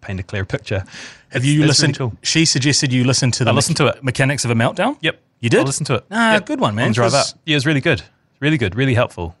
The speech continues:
Speaker 2: Yeah,
Speaker 1: Go and
Speaker 2: nice.
Speaker 1: listen to it if you think your kid's got A D H D. Episode eight.
Speaker 2: Yeah, no such thing as normal.
Speaker 1: Mm.
Speaker 2: Ten episodes, all out now.
Speaker 1: Yes. Right,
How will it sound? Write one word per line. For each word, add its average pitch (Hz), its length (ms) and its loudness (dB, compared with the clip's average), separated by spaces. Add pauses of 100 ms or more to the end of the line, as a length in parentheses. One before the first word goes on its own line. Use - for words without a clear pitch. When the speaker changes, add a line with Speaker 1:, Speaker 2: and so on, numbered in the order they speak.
Speaker 2:
Yeah, 185 140 -6
Speaker 1:
Go 180 60 -2
and 165 100 4
Speaker 2:
nice. 190 80 2
Speaker 1:
listen 170 220 -2
to - 100 -4
it 82 100 -4
if 95 80 -8
you 113 80 -2
think - 200 -6
your 107 80 -4
kid's 113 200 -10
got 107 140 -6
A 101 100 -2
D 101 80 -2
H - 140 -10
D. 101 160 -8
Episode - 320 -4
eight. - 260 -8
Speaker 2:
Yeah, 120 160 0
no 131 220 2
such - 260 -2
thing 139 180 0
as 110 120 0
normal. 117 480 0 (120)
Speaker 1:
Mm. 95 80 -4
Speaker 2:
Ten 151 160 2
episodes, 117 680 0 (240)
all 120 240 2
out 101 180 0
now. 90 300 -6 (200)
Speaker 1:
Yes. 87 440 -2 (580)
Right, 175 260 2